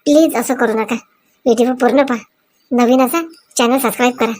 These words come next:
चला मग, नावाचे कमेंट आलेले आहेत, आपण काही जणांचे नावं घेऊ. मीना मोरे, निकिता मराठे, अस्मा शेख, पुष्पा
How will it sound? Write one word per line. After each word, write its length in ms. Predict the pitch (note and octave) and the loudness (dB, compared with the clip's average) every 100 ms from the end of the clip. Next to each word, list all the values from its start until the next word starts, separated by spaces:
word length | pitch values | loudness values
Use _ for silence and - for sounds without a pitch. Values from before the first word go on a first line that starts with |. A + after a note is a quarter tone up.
| _ _ _ _ _ _ _ _ - | _ _ _ _ _ _ _ _ -6
चला 220 | B3 G#3+ | -2 -2
मग, 140 | G#3+ G3+ _ _ _ _ _ _ _ _ _ - | -4 -12 _ _ _ _ _ _ _ _ _ -8
नावाचे 640 | B3 G#3+ A3 G#3+ - D#4+ D#4+ _ _ _ _ | -2 -2 -2 -4 -2 -4 -4 _ _ _ _
कमेंट 280 | C4 B3 D4 | -2 0 0
आलेले 240 | A#3+ G#3+ G#3+ | 0 -2 -6
आहेत, 80 | G#3+ _ _ _ | -10 _ _ _
आपण 240 | A3+ G#3+ A3+ | -6 -2 -2
काही 200 | G#3+ A3 | 0 0
जणांचे 340 | A3 G#3+ G3+ D#4 - - - | 0 -4 -4 -8 -10 -14 -4
नावं 320 | A3 G3+ A3 | -2 -2 -4
घेऊ. 140 | A3+ G#3 _ _ _ _ - | -6 -10 _ _ _ _ 0
मीना 280 | B3+ C4 G4 - _ - | 4 4 2 -4 _ -2
मोरे, 240 | B3 A#3+ C#4+ C#4+ _ _ _ | 2 4 2 0 _ _ _
निकिता 360 | B3 A#3+ C#4 E4+ G#4 _ _ A3+ | -2 2 2 0 -6 _ _ -4
मराठे, 400 | A3+ B3 A#3+ B3+ - _ _ _ _ - A#3+ | 0 -2 -4 -8 -8 _ _ _ _ -6 -4
अस्मा 280 | - C4 E4+ - - _ - | -4 -4 -6 -8 -20 _ -4
शेख, 300 | - C4+ A3+ - _ _ _ - | 0 0 -2 -10 _ _ _ -2
पुष्पा 280 | C4 - | -2 0